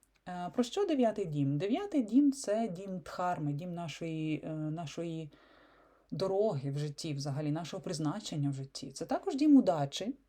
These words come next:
е, це дім, це про те, що нам таланить або не таланить, якщо, е, цей дім не дуже в хорошому стані.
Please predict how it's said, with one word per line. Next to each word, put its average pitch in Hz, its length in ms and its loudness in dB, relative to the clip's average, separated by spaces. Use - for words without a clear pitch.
е, 160 520 -6
це - 220 -4
дім, 185 440 -8
це 208 120 -2
про 208 140 -6
те, 208 180 4
що 180 400 0
нам 170 240 -6
таланить 185 720 2
або 170 260 4
не 151 200 4
таланить, 196 460 0
якщо, 202 400 -2
е, 190 140 4
цей 196 180 -2
дім 196 280 -10
не 185 100 -4
дуже 185 420 -2
в - 60 -10
хорошому 185 420 -4
стані. 185 420 -8